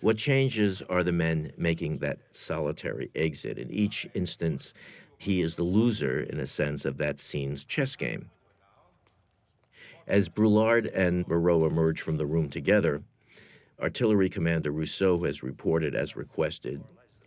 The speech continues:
Moreau bluffs his way through that encounter, but Brulard suggests a court of inquiry for Rousseau, and Moreau hastily recoils. This is another foreshadowing. There will be no avoiding an inquiry.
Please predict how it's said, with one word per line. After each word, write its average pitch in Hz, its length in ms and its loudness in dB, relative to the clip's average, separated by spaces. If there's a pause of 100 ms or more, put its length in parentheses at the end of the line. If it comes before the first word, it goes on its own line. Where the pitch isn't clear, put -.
(380)
Moreau 87 300 4
bluffs 82 320 0
his 73 180 -8
way 85 200 2
through 87 220 0
that 73 200 0
encounter, 69 480 -6
but 80 180 -2
Brulard 104 480 2
suggests 104 520 0
a - 40 0
court 87 280 2
of 78 100 0
inquiry 92 640 -2
for - 200 -10
Rousseau, 52 680 -6 (1400)
and 67 480 -8 (120)
Moreau 73 360 -2
hastily 69 480 -4
recoils. 69 760 0 (240)
This 123 160 -2
is 107 140 0
another 87 400 2
foreshadowing. 76 880 -2 (340)
There 78 140 2
will 82 220 0
be 85 380 0 (120)
no 80 300 0
avoiding 82 560 0 (100)
an 71 120 -8
inquiry. 62 540 -6